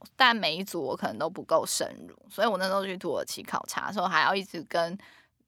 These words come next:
土耳其线路的人联络说，“哎，这间饭店是新的吗？还是我们之前有用，然后适不适合我们？如果是适合我们台湾人的，那我可能就要拍更多，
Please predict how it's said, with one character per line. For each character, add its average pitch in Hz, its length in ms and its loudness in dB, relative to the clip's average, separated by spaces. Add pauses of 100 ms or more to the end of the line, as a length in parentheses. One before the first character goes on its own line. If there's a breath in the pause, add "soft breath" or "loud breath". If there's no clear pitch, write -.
(120)
土 - 140 -2
耳 127 100 2
其 139 140 -10
线 170 300 -2
路 156 200 -4
的 80 300 0
人 87 280 -4
联 - 240 0
络 175 200 2
说 165 260 0
，“哎， 226 80 4
这 233 100 -2
间 240 120 4
饭 226 160 2
店 208 160 0
是 208 80 -2
新 180 220 2
的 165 100 2
吗？ 143 220 2
还 165 140 0
是 196 220 -2
我 160 100 0
们 156 140 -6
之 170 160 -8
前 180 160 -2
有 - 220 -4
用， 143 240 2
然 156 100 0
后 156 140 2
适 - 160 -4
不 170 100 -6
适 190 160 -4
合 185 180 0
我 135 160 -2
们？ 101 240 -6
如 214 120 4
果 247 80 4
是 240 140 -6
适 294 240 0
合 214 140 6
我 170 140 2
们 143 260 -6
台 - 160 0
湾 170 200 4
人 143 180 -2
的， - 140 -4
那 185 180 4
我 165 80 0
可 170 100 -8
能 85 80 -8
就 143 120 -2
要 156 100 2
拍 160 280 4
更 123 260 0
多， 113 280 -2